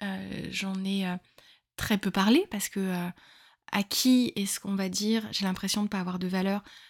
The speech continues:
quand, euh, on manque de confiance ? Ben, en fait, on n'a juste pas assez confiance en soi pour oser le dire. Et, euh, et puis si on le dit à ceux avec qui on est à l'aise, c'est-à-dire ses proches et ses parents, bah, ça les rend malheureux. Donc au final,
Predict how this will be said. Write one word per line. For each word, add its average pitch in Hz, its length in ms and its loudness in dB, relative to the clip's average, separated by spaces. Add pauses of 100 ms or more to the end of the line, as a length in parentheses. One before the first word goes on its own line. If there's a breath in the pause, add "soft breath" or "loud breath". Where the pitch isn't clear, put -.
(140 loud breath)
quand, 202 380 -2
euh, 175 420 0
on 196 60 0
manque 190 240 2
de 180 60 -2
confiance ? 285 420 -4
Ben, 190 80 -4
en 170 60 -4
fait, 208 220 -8
on 180 80 -4
n'a 165 160 -4
juste - 380 -4 (140)
pas 208 100 0
assez 190 240 -4
confiance - 480 -4
en 190 60 -4
soi - 260 -6
pour - 200 -10
oser 180 200 2
le 175 80 -2
dire. 202 220 -4 (680 loud breath)
Et, 190 200 0
euh, 180 260 -4 (320)
et 190 80 -10
puis - 140 -6
si - 180 0
on 196 100 2
le 190 60 2
dit 208 220 0
à 180 280 -2
ceux - 440 -2 (520)
avec 190 220 -4
qui - 160 -4
on 180 80 0
est 175 100 -2
à 170 60 0
l'aise, 247 260 2
c'est-à-dire - 460 -10
ses - 140 -12
proches - 260 -4
et 185 60 -6
ses - 140 -8
parents, 190 260 0
bah, 247 120 2
ça 180 140 0
les 180 140 2
rend 233 100 4
malheureux. 220 400 4
Donc - 220 -6
au - 20 -16
final, 220 340 -2